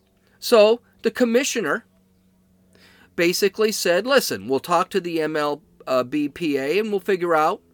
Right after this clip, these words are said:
whether we're, we're going to move." He'd be open. This is Rob, uh, his name is Rob,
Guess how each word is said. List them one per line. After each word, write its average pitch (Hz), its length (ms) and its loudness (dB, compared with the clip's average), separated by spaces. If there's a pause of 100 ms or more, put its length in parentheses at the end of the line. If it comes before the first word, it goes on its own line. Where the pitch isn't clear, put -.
(500)
whether 170 280 0
we're, 180 140 -4 (220)
we're 175 180 -4
going 151 360 -2
to 160 420 -4 (720)
move." 165 680 0
He'd 175 240 -4
be 202 200 -6
open. 175 600 0
This 156 200 -4
is 151 140 -12
Rob, 147 400 -2 (320)
uh, 139 340 0
his 147 200 -8
name 151 280 -2
is 127 220 -4
Rob, 131 420 0